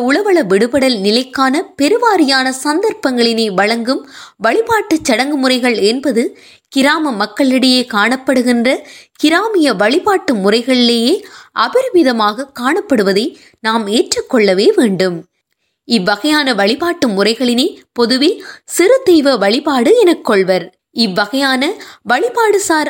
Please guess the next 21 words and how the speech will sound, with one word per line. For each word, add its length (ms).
ஆசாரங்கள் 680
கொண்ட 320
மரபுச் 520
சூழலிலே 540
பாரம்பரியமாக 1000
குணமாக்கல் 680
செய்வோர் 460
கலையாடல், 640
வாக்குச் 580
சொல்லல், 380
பேயோட்டல், 720
கழிப்புச் 560
சடங்கு, 480
காவல் 500
செய்தல், 420
பரிகாரம் 640
செய்தல் 440
போன்ற 420
நடைமுறைகள் 800
ஊடாகவே 560
மக்களை 500